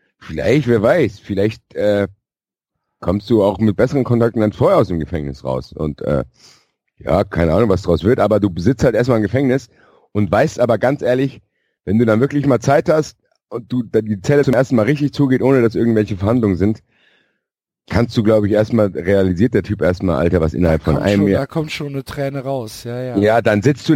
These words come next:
Speaker 1: dann vergleichst du und denkst du, Alter, jetzt ist es genau ein Jahr her, vor einem, dann guckst du auf dein Handy, was vor einem Jahr war, und bei, du kriegst hier bei Facebook dieses Erinnern Sie sich, kriegst du, da gibt's auch hier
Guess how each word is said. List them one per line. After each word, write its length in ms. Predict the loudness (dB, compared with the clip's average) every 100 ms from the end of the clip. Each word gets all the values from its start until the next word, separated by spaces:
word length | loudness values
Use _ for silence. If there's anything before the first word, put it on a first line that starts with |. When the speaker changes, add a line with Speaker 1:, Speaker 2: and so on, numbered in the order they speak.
| 2
Speaker 1:
dann 140 | 2 0
vergleichst 380 | 0 0 0 -2
du 40 |
und 120 | -2
denkst 240 | -2 -4 -6
du, 100 | -4
Alter, 440 | -2 0 -2 -2 -12 _ _ _ _ _ _ _ _
jetzt 360 | -4 -4 -6 -10
ist 140 | -6
es 100 | -4
genau 260 | 0 2 4
ein 160 | 4 4
Jahr 160 | 4
her, 300 | 4 2 2 0
vor 140 | -4 -2
einem, 180 | 0 0
dann 120 | 0
guckst 260 | -2 -2
du 40 | 0
auf 80 | 2
dein 120 | 2
Handy, 220 | 2 2
was 140 | 0
vor 120 | 0 -2
einem 120 | 0
Jahr 180 | 2 2
war, 220 | 0 -2 _ _
und 160 | -8 -2
bei, 160 | -2 -2
du 120 | -4
kriegst 200 | -6 -2
hier 120 | 2
bei 80 | 2
Facebook 420 | 2 -2 -2 -4
dieses 260 | -2 0 2
Erinnern 320 | 2 4 2
Sie 120 | 0
sich, 120 | -2
kriegst 220 | -4 -4 0
du, 100 | 0
da 120 | 0
gibt's 160 | 0
auch 100 | -2 0
hier 220 | 0